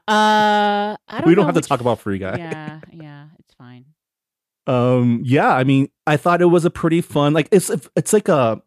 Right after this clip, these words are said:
Speaker 2: I guess the only way I can explain it is, like, a s-, it's a swashbuckler, and it's been a while since we've seen a swashbuckling adventure film. And the thing with swashbucklers,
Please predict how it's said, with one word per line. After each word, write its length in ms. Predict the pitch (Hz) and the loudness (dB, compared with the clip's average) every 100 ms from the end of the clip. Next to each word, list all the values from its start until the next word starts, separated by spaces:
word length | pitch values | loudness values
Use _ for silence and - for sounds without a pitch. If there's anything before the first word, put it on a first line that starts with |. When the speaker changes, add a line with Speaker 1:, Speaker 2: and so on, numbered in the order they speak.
| _ | _
Speaker 2:
I 60 | 147 | -4
guess 160 | 170 | -2
the 100 | - | -2
only 140 | 180 180 | -2 0
way 100 | 151 | -2
I 40 | |
can 120 | 135 | -4
explain 220 | 120 - 110 | -8 -6 -4
it 40 | |
is, 40 | |
like, 80 | 101 | -6
a 40 | - | -10
s-, 140 | - - | -12 -8
it's 120 | - | -4
a 20 | 151 | -4
swashbuckler, 680 | - 147 156 - - 98 95 | -2 -2 -2 -6 -6 -6 -6
and 60 | 101 | -6
it's 80 | 110 | -2
been 120 | 147 | -2
a 60 | |
while 220 | 143 127 120 | 0 -2 -4
since 180 | 123 | -8
we've 120 | 113 - | -10 -10
seen 300 | - 127 120 | -6 -2 -2
a 60 | |
swashbuckling 720 | - - 107 - - 104 104 | -4 -8 -8 -8 -10 -8 -8
adventure 400 | 98 95 101 - | -6 -8 -10 -12
film. 320 | - 104 101 - _ _ - - | -14 -12 -12 -16 _ _ -14 -4
And 360 | 135 127 123 123 _ | -2 0 -2 -4 _
the 80 | - | -4
thing 160 | 131 190 | 0 2
with 120 | 170 - | 0 -2
swashbucklers, 760 | 127 151 - - 104 101 - | -2 -2 -6 -8 -8 -8 -10